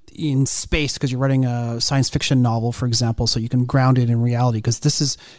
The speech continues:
you're not just Googling stuff, you're actually getting actual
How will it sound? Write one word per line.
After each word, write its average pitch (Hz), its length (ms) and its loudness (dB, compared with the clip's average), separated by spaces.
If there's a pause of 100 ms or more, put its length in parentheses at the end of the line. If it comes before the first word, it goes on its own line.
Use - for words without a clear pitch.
you're 170 100 0
not 185 140 0
just 143 180 -4
Googling 131 480 0
stuff, - 340 -8
you're 123 240 -2
actually 127 300 -2
getting 120 420 2 (640)
actual 127 680 0